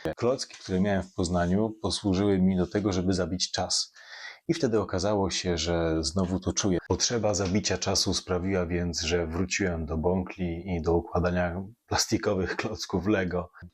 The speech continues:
Po prawie dwudziestu latach znów wróciłem do bąkli i stałem się bąklarzem. Pierwsze mocki, które budowałem, były dość proste, ale dziś myślę, że jestem naprawdę obiecującym mocerem. W dwa tysiące dwudziestym drugim roku w styczniu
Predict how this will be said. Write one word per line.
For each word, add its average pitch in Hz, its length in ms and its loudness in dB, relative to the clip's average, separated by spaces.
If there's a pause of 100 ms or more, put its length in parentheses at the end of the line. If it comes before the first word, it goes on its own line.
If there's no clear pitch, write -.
Po 92 180 2
prawie 90 300 0
dwudziestu 85 440 0
latach 95 480 2
znów 95 340 2
wróciłem 87 440 0
do 87 100 -2
bąkli 95 520 2
i 92 60 4
stałem 90 360 0
się 92 120 0
bąklarzem. 90 600 0 (920)
Pierwsze 98 400 2
mocki, 95 380 0
które 95 240 2
budowałem, 95 640 2 (300)
były 120 160 4
dość 110 220 0
proste, 113 400 0
ale 92 300 2
dziś 104 320 0
myślę, 95 420 2
że 85 200 -2
jestem 87 520 -2 (560)
naprawdę 95 380 0
obiecującym 92 680 2
mocerem. 87 420 0 (320)
W 98 60 2
dwa 82 200 2
tysiące 107 260 0
dwudziestym 101 420 0
drugim 101 260 4
roku 98 340 0
w - 60 -2
styczniu 95 560 0